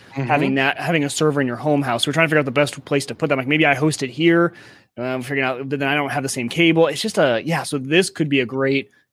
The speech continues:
Speaker 2: setup,
Speaker 1: The, you,
Speaker 2: though.
Speaker 1: you gotta figure that out for sure. I'm on
Speaker 2: Yeah.
Speaker 1: fios. I've got a gig up, so I basically have
Speaker 2: <sighs> So
Speaker 1: infinity up.
Speaker 2: envious.
Speaker 1: I mean, compared to what people get, like, five and eight is, like, just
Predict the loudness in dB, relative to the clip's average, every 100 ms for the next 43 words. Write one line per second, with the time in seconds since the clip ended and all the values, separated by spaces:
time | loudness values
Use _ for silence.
0 | -12 -2 0 0 -2 -4 -4 -6 -6 2
1 | 4 4 4 4 4 4 2 -2 -4 -2
2 | 0 0 2 2 2 2 2 2 -2 -4
3 | -2 -2 -2 -2 -2 0 0 0 -2 -14
4 | -4 -2 0 -2 -4 -6 -6 -4 -6 -6
5 | -10 -8 -2 2 4 4 4 2 0 0
6 | -4 -6 _ _ _ 2 2 2 0 -2
7 | 0 0 0 0 0 0 -2 -2 2 0
8 | 0 -6 -6 _ -18 -10 -6 0 4 4
9 | 2 -4 -6 -10 _ _ 0 4 4 2
10 | -4 -8 -10 -12 -14 _ -6 -2 -2